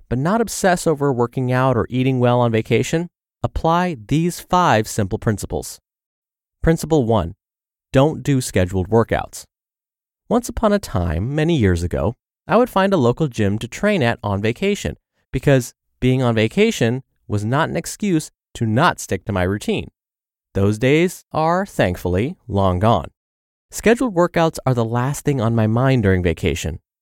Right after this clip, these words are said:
My main priority during that time is having as much fun as possible and thinking as little as possible about health and fitness. Instead of going to a gym or using the hotel facility,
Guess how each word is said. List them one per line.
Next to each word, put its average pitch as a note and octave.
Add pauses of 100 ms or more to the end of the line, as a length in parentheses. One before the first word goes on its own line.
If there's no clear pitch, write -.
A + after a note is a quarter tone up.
(260)
My D3
main F#3+
priority C3
during D#3
that D#3+
time F3 (100)
is C3+
having C#3 (100)
as D3+
much D3+
fun C3+
as A#2+
possible B2+ (340)
and B2+
thinking B2+ (120)
as F#3
little A2
as F#2+
possible F#2+
about G#2+
health G#2+
and F#2
fitness. - (600)
Instead A#2
of F#3+
going G3+
to G3
a G3
gym D#3+
or G#2+
using C#3
the D#3
hotel D3+
facility, G#2+